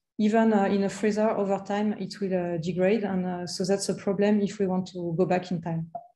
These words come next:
So, uh, retrospective, uh, tracing. So how can we make sure it was, uh, covid nineteen? So it can be based on the symptoms,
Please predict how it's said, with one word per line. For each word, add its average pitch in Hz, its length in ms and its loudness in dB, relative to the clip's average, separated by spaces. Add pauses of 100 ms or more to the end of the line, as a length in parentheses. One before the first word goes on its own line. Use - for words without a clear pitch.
(1900)
So, 202 640 2 (420)
uh, 185 580 4
retrospective, 240 760 2
uh, 208 100 2
tracing. 240 600 0
So 208 180 0
how 240 160 2
can 240 280 0
we 220 100 2
make 208 200 0
sure 247 440 -4
it 214 180 -8
was, 208 180 0
uh, 190 100 -2
covid 202 280 0
nineteen? 196 480 -2 (460)
So - 160 0
it 220 120 4
can 220 200 4
be 214 160 4
based 220 340 6
on 196 120 4
the 196 100 0
symptoms, 277 640 0